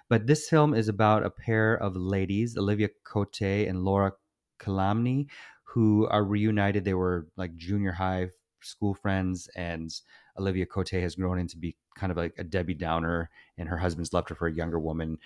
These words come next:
and her teenage son, who has just moved away to college, is tired of her attitude, so constructs this reunion with this old friend of hers who she seemingly can't stand, and circumstances bring them on this trip to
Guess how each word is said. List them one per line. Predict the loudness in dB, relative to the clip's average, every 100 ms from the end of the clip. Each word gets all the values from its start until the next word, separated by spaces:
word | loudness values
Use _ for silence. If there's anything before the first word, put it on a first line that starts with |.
| -14 -8
and | -2
her | -2
teenage | -2 0 0 0 0
son, | -2 0
who | 0
has | -2
just | -2 -2
moved | -2
away | 0 -2
to |
college, | 0 0 2 0
is | -8
tired | -6 4 6 6
of | 2
her | 0
attitude, | 2 0 0 0 -2 -2
so | -4 -2 0 -4 -6 -20 -18
constructs | -8 -6 -2 4 4 2 -6
this | -4 -2 -4
reunion | -2 2 4 4 2
with | 0 -4
this | -10 -10 _ _ -2
old | 0 2
friend | 4 4
of | 4
hers | 0 0 -4
who | -10
she | -8
seemingly | -8 -4 2 4 4 0
can't | -4 -6 -6
stand, | -6 -2 0 0 -2 -6 -18 -12 -4
and | -2 -4
circumstances | -2 0 0 -4 -2 -2 -2 -8
bring | -10 -6 -4
them | -2 0
on | -2 -2
this | -6
trip | -8 -8 -10
to | -12 -8 -8